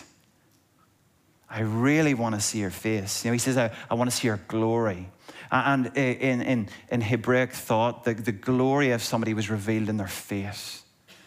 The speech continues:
And Moses says, "You can't," sorry, God says, "You can't see my face, because if you saw my face, you wouldn't live. So I'll hide you in this ro-, the cleft of this rock." Folks, think about that.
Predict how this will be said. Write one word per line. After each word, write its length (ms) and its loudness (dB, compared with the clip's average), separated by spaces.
And 120 2
Moses 320 4
says, 460 2
"You 100 -2
can't," 420 0
sorry, 200 2
God 280 2
says, 220 0
"You 80 0
can't 400 0
see 160 2
my 140 4
face, 260 -2
because 220 -4
if 100 -2
you 80 2
saw 160 2
my 120 2
face, 280 -2
you 60 0
wouldn't 300 0
live. 420 0
So 280 2
I'll 100 0
hide 360 0
you 100 2
in 140 0
this 260 -2
ro-, 300 -6
the 80 -10
cleft 400 -2
of 80 -10
this 200 -4
rock." 200 -2
Folks, 340 0
think 400 -2
about 300 0
that. 300 0